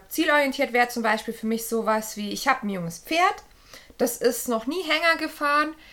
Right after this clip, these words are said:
ich möchte mit dem in einem halben Jahr Hänger fahren, weil ich möchte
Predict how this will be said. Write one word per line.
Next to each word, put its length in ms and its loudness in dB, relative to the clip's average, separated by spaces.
ich 180 -6
möchte 420 2
mit 260 0
dem 400 2
in 220 0
einem 340 -2
halben 360 4
Jahr 500 4
Hänger 320 0
fahren, 400 -12
weil 260 6
ich 120 -8
möchte 840 2